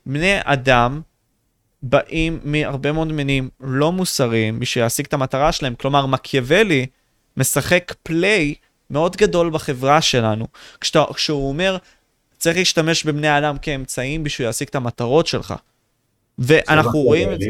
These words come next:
Speaker 2: נכון, אבל אתה יכול
Speaker 1: אוקיי.
Speaker 2: ללכת גם לצד השני של מרקוס אורליוס, שהוא מבחינתו הדבר הכי נשגב ונעלה זה לעשות את העבודה שלו על הצד הטוב ביותר.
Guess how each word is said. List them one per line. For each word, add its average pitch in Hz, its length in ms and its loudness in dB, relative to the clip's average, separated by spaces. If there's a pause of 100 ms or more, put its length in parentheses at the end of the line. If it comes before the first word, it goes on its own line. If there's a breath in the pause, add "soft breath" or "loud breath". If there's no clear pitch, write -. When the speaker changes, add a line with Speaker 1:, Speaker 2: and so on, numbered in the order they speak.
(120)
Speaker 2:
נכון, 104 540 -8
אבל 98 240 -4
אתה 98 140 -4
יכול 123 220 2
Speaker 1:
אוקיי. 113 100 4
Speaker 2:
ללכת 117 220 0
גם 110 120 -2
לצד 117 280 0
השני 143 360 0
של 113 200 -2
מרקוס 110 400 -4
אורליוס, 127 800 0 (600)
שהוא 113 760 2
מבחינתו 135 560 6
הדבר 127 340 6
הכי 139 240 -4
נשגב 123 460 4
ונעלה 123 640 4
זה 113 260 0
לעשות 113 460 0
את 131 100 -4
העבודה 123 360 6
שלו 131 220 2
על 113 80 4
הצד 117 200 0
הטוב 110 240 -6
ביותר. 107 320 0